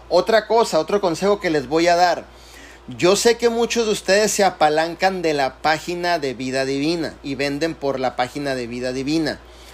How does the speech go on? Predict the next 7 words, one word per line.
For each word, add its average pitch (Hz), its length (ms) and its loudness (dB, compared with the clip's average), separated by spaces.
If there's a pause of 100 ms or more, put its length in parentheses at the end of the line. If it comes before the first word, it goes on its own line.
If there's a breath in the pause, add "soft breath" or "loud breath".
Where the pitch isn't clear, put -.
(420 loud breath)
Pero 165 260 4
también 170 520 2
tengan 196 500 2
producto 160 580 2
en 175 100 -2
la 147 120 0
mano. 151 460 0